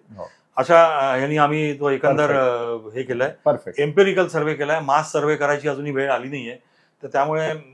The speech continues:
Speaker 2: हा एम्पिरिकल आम्ही, अ, जो सर्व्हे क-, करतोय तो क-, चालू आहे. आता ह्याच्यामध्ये, अ, उलटसुलट ज-, मुंबईमध्ये मतदार किती,
Speaker 1: हम्म.
Speaker 2: याच्याबद्दल अनेक उलटसुलट, अ, चर्चा होतात. अनेकदा काय होतं, even मो-, चांगले, अ,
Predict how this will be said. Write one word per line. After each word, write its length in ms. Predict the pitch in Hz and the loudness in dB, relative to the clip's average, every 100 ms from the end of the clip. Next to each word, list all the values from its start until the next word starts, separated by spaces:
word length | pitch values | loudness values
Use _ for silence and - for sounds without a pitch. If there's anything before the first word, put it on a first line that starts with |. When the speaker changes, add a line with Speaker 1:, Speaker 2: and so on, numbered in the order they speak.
| _ - | _ -4
Speaker 2:
हा 180 | 143 | -2
एम्पिरिकल 520 | 139 131 165 160 156 147 | -2 -2 -4 -4 -6 -6
आम्ही, 320 | 135 139 127 | -8 -6 -6
अ, 120 | 120 | -6
जो 160 | 117 131 | -6 -6
सर्व्हे 300 | 123 123 127 | -4 -4 -4
क-, 340 | 127 117 110 | -4 -4 -6
करतोय 280 | 117 117 127 | -10 -8 -8
तो 100 | 127 | -10
क-, 360 | 120 123 110 110 | -10 -6 -6 -4
चालू 200 | 113 127 | -4 -4
आहे. 140 | 143 156 _ _ _ _ _ _ _ - | -6 -10 _ _ _ _ _ _ _ -4
आता 160 | 170 | 4
ह्याच्यामध्ये, 600 | 185 151 202 190 165 143 143 _ _ _ _ - | 4 6 4 4 2 0 -4 _ _ _ _ -8
अ, 320 | 120 123 131 | -2 -2 -2
उलटसुलट 540 | 156 165 208 - 190 196 | -2 2 2 2 2 0
ज-, 720 | 160 143 151 139 135 131 131 156 - - | -2 -8 -2 0 0 -2 -4 -10 -20 -10
मुंबईमध्ये 680 | 143 147 170 180 175 160 165 | -6 0 4 4 4 2 0
मतदार 340 | 127 139 151 151 | 0 -2 0 0
किती, 360 | 160 131 95 _ _ _ _ | -2 -10 -12 _ _ _ _
Speaker 1:
हम्म. 80 | 104 | -14
Speaker 2:
याच्याबद्दल 340 | 131 160 170 185 | -4 0 0 0
अनेक 300 | 156 185 180 | -2 -4 -2
उलटसुलट, 600 | 170 180 175 170 175 170 | 2 0 0 -2 -2 -2
अ, 400 | 139 135 135 135 127 | -4 -2 -2 -4 -2
चर्चा 260 | 131 131 147 | -2 0 0
होतात. 260 | 131 131 - | 0 -6 -6
अनेकदा 340 | 117 151 165 175 | -4 -2 0 2
काय 160 | 175 | 4
होतं, 300 | 170 151 135 135 _ _ _ _ 139 | 2 0 -6 -6 _ _ _ _ 0
even 160 | 165 | 0
मो-, 480 | 165 139 156 - - | 0 -6 -10 -12 -6
चांगले, 640 | 123 135 160 185 180 147 | -4 -2 0 0 0 -4
अ, 80 | 135 | -6